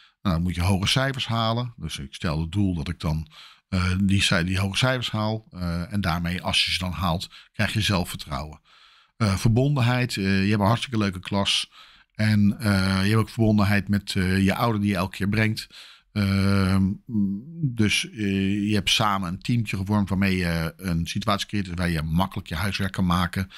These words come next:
Eh, en het ook dus daardoor, eh, graag doet. Eh, maar jij wordt niet gestuurd om het huiswerk te maken. Dat doe je om, eh, andere dingen, bijvoorbeeld het zelfvertrouwen te stimuleren, eh, te krijgen. Dus je kiest ervoor om voor het vak, eh, Nederlands, eh, minder inspanning te leveren dan voor je vak wiskunde.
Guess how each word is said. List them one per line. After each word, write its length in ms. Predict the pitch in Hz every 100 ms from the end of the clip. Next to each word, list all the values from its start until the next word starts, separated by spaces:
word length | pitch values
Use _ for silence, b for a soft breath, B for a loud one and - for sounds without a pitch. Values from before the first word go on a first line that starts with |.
| B B B B B
Eh, 320 | 113 107 101
en 220 | 101 - 131
het 100 | 110
ook 120 | 101
dus 120 | 92
daardoor, 380 | 92 90 87 -
eh, 100 | 92
graag 280 | 80 107 85
doet. 320 | 87 107 - - b b b b
Eh, 320 | - 107 101 104 - _
maar 140 | - 123
jij 260 | 117 139
wordt 160 | 131 120
niet 140 | 117
gestuurd 380 | - - - 156
om 80 | 104
het 80 | 87
huiswerk 300 | 87 92 85
te 80 | 90
maken. 400 | 92 113 - 135
Dat 180 | 104
doe 160 | 87 107
je 260 | 110 113 113 B B B _
om, 480 | - 107 104 101 -
eh, 380 | - 85 87 85 -
andere 340 | - 107 107 98
dingen, 200 | 92 113
bijvoorbeeld 260 | 107 73 76
het 100 | -
zelfvertrouwen 520 | 90 - 98 87 90
te 60 |
stimuleren, 640 | 82 104 90 90 95 104 127
eh, 180 | 87 85
te 160 | -
krijgen. 520 | 90 98 95 95 123 - B B _
Dus 280 | 98 90 -
je 160 | 98
kiest 360 | 90 - 107 -
ervoor 400 | 107 101 110 110
om 640 | - 98 95 95 92 101 101
voor 260 | - 104
het 100 | 92
vak, 440 | - 113 87 - -
eh, 140 | 95
Nederlands, 800 | 90 107 113 107 104 104 101 - -
eh, 280 | 98 92 92
minder 320 | 98 117 110
inspanning 420 | 104 - 95 92
te 80 | -
leveren 340 | 87 90 90
dan 200 | 82 82
voor 220 | - 80
je 80 | 80
vak 180 | 80 78
wiskunde. 540 | 92 98 - 82 85